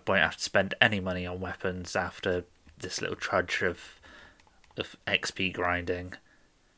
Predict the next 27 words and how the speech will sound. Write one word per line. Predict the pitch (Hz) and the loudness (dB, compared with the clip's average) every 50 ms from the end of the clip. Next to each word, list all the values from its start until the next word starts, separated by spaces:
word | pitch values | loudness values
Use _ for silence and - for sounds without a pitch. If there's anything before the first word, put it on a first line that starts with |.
| _ _ _ _ _ - | _ _ _ _ _ -8
which | 131 - - | -2 6 6
is | 151 - - | 6 6 4
pretty | - - - - | 0 0 0 2
good, | 110 - 90 98 98 - | 4 4 4 4 4 2
pretty | - - 92 - | -2 -2 -2 2
good. | 104 101 101 107 | 2 2 2 2
More | 107 104 101 | 0 0 2
money | 104 98 95 101 95 | 2 2 2 2 -2
for | - - - | -4 -8 -8
potions, | - - 101 98 - - - 104 101 - - | 0 2 2 2 2 2 0 0 -2 -2 -4
which | 117 - - - | -2 -4 -2 -4
I'm | 104 | 0
<laughs> | |
sure | - - - - 101 101 98 | 2 2 4 4 2 6 6
I'll | 98 95 | 6 6
need | 95 101 101 98 92 98 | 6 2 0 0 0 2
later | 98 98 92 - 98 98 | 2 2 4 4 2 2
on. | 98 101 104 107 - - - - - - - - - - - _ - | 0 0 -2 -4 -8 -12 -18 -18 -16 -16 -16 -18 -20 -20 -20 _ -8
Not | - 104 107 110 104 98 98 - - | -4 -2 -2 2 2 2 2 4 2
looking | 95 90 - | 0 -2 -2
forward | - - - 92 85 - | -4 0 0 0 2 2
to | - | -2
some | - - 98 90 | 0 0 0 -2
of | 90 87 | -2 -4
these | - 95 87 - | -4 -4 -4 0
dungeons, | - 95 87 90 90 90 - - 92 87 90 92 92 - | 0 0 0 0 -4 -6 -6 -6 -6 -6 -6 -10 -10 -12
but | - - - 90 98 104 - | -8 -6 -4 -4 -4 -4 -6